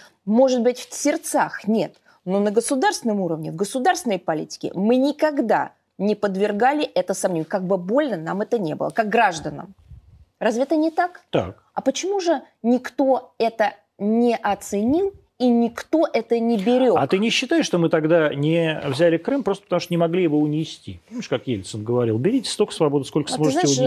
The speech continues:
Speaker 2: унести».
Speaker 1: я же прочитала недавно, я не помню, чьи это были мемуары. Я, э,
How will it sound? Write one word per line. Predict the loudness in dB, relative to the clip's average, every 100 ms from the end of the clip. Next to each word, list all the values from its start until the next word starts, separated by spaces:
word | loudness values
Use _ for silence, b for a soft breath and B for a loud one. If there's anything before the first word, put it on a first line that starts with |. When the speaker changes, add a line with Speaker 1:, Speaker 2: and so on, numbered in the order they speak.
| 2
Speaker 2:
унести». | 0
Speaker 1:
я | -2
же | -2
прочитала | -4 -4 -6 -2 0 2 2
недавно, | 0 0 0 2 0 -2
я | -2
не | -2
помню, | -2 -2 -2
чьи | -4
это | -2 -2
были | -2 -2
мемуары. | -2 0 0 0 0
Я, | -2 -4 -4
э, | -4 -2 -2 -2